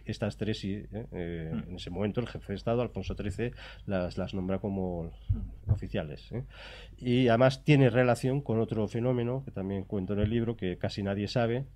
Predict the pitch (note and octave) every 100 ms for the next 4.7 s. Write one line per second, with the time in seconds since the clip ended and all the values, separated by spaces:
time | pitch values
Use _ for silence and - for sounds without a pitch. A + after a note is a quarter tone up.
0 | - A#2 - - - - - A#2+ A2 -
1 | A#2+ B2 B2 A2+ G#2+ G2+ F#2+ F#2 F2+ E2+
2 | E2 - - - - A#2 B2+ C3 C3+ C3+
3 | B2+ B2 B2+ A2 F#2+ A2 G#2+ G#2 - G#2
4 | - B2+ B2 B2 A#2 A#2+